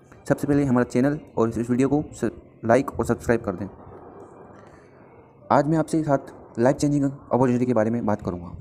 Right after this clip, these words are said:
एक ऐसा business जहां पर कोई investment नहीं लगाना अपने को, ना कोई loss है, ना कोई किसी का target है, ना कोई sales करना है। ये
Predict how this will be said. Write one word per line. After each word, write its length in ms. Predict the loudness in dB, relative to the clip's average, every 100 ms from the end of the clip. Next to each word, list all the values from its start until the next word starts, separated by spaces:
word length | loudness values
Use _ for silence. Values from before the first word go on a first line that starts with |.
| -16 -6 -2
एक 100 | 0
ऐसा 160 | 2
business 380 | 2 2 -2 -2
जहां 200 | -2 0
पर 180 | 2 0 -2 -12 -10 -2
कोई 100 | 0
investment 460 | 2 0 2 2
नहीं 120 | 2 4
लगाना 260 | 4 2
अपने 160 | 0 -2
को, 180 | -4 -6 -6 0
ना 120 | 0
कोई 200 | 2 2
loss 280 | 4 2 0
है, 200 | -2 -6 -4
ना 60 | -2
कोई 140 | -2
किसी 260 | -4 -4 -2
का 80 |
target 380 | 2 2 2 0
है, 80 | 0 -6 -16 -20 -18 -6
ना 40 | 0
कोई 140 | 0
sales 280 | 2 2 2
करना 200 | 0 0
है। 200 | -2 -4 -12 -20 -20 -20 -20 -20 -8
ये 220 | 0 0